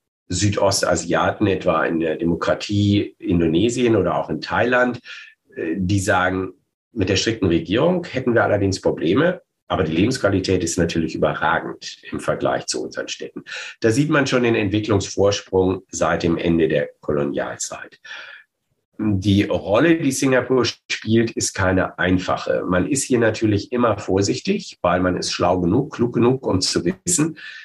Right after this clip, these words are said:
dass der Entwicklungsstand, und Sie sehen das auch beim Einkommen pro Kopf et cetera, so weit vorausliegt,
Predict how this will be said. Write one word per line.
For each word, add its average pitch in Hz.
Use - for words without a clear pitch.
dass 87
der 92
Entwicklungsstand, 120
und 87
Sie -
sehen 80
das -
auch -
beim 71
Einkommen 82
pro -
Kopf -
et 90
cetera, 92
so 101
weit 95
vorausliegt, -